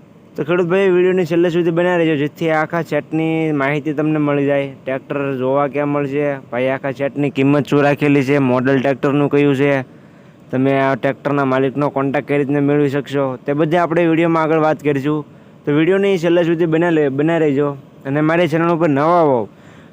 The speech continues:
તો ચેનલને સબસ્ક્રાઇબ કરી, વીડિયોને લાઈક અને શેર જરૂર કરજો, જેથી આ વીડિયો શેર કરી કદાચ કોઈ ખેડૂત ભાઈને ટ્રેક્ટર લેવું હોય અથવા સેટ લેવો હોય તો મળી જાય. તો વીડિયોને શેર કરવાનું ભૂલતા નહીં.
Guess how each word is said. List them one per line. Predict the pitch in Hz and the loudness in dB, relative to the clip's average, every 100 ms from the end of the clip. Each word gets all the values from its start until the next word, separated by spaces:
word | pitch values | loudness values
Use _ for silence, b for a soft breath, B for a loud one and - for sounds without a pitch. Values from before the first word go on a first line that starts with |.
| - | -4
તો | 143 147 147 | 0 2 0
ચેનલને | 147 156 165 | 0 0 0
સબસ્ક્રાઇબ | 139 147 - 160 160 | 0 -4 -2 0 0
કરી, | 127 170 160 | 0 0 2
વીડિયોને | 127 135 147 156 151 | 2 2 2 2 2
લાઈક | 143 160 - | 2 0 -2
અને | 160 147 | -4 -4
શેર | 131 151 147 | 0 0 0
જરૂર | 147 160 147 | 2 2 2
કરજો, | 147 143 147 139 | 0 2 0 -2
જેથી | 117 120 147 147 | -6 -8 -2 0
આ | 143 | 0
વીડિયો | 139 139 143 147 147 143 | 0 0 0 0 0 -4
શેર | 143 143 139 | -4 -4 -4
કરી | 147 147 135 113 - - - - | -4 -2 -4 -10 -20 -20 -20 -10
કદાચ | 131 143 135 | -4 -2 -2
કોઈ | 143 135 | -6 -6
ખેડૂત | - 139 | -4 -4
ભાઈને | 127 135 139 | -2 -2 -2
ટ્રેક્ટર | 131 135 - | -2 -4 -4
લેવું | 143 143 156 | -2 0 0
હોય | 160 135 | 0 0
અથવા | 135 | -2
સેટ | 123 139 135 | -4 -4 -2
લેવો | 143 151 | 0 0
હોય | 143 | 0
તો | 127 139 | 0 -2
મળી | 139 147 160 139 | 0 0 0 0
જાય. | 139 | -2
તો | 131 - - 143 147 | -6 -16 -10 -2 0
વીડિયોને | 170 190 190 | 0 0 -2
શેર | 170 170 | -2 -2
કરવાનું | 156 175 170 | 0 0 0
ભૂલતા | 143 165 175 | 0 0 0
નહીં. | 151 147 | 0 -2